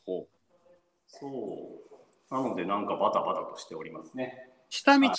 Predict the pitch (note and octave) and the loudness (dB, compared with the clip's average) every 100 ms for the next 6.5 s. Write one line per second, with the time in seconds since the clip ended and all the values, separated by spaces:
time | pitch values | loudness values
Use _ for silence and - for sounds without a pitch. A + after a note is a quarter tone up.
0 | - D3 B2+ B2+ - - G#3+ C4 D4 D4 | 0 2 4 4 2 4 8 10 10 8
1 | C#4 D4 C#4+ B3+ B3+ B3+ - B2+ B2 A#2 | 8 4 4 2 4 4 4 -4 -4 -6
2 | - A2+ - _ _ _ _ _ - _ | -4 -10 -12 _ _ _ _ _ -20 _
3 | - G#3+ A#3 A#3 A#3+ A#3 E3+ F3 C#3+ C3+ | -10 0 4 6 6 4 2 4 4 2
4 | B2+ D3 A#2+ - G2+ G#2 B2+ - A2+ A2+ | -4 -4 -8 -10 -6 -4 -2 -4 -8 -4
5 | G2 E2 - - - - - C3 F#2 - | -4 -6 -12 -18 -20 -16 -8 -6 -6 -8
6 | F2 D#2+ D2+ - | -10 -12 -14 -16